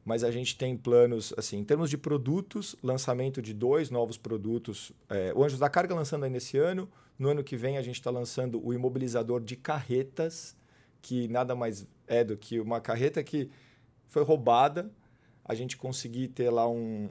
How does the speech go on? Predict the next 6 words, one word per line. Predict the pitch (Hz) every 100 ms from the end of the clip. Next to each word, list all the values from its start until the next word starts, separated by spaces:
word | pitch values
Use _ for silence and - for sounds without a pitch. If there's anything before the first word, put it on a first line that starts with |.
| -
um | 110
pneumático | 107 131 135 120 127 113 - 127
que | 123 135
suba | - - - 240 262
essa | 160 139
carreta | - 120 110 123 139 151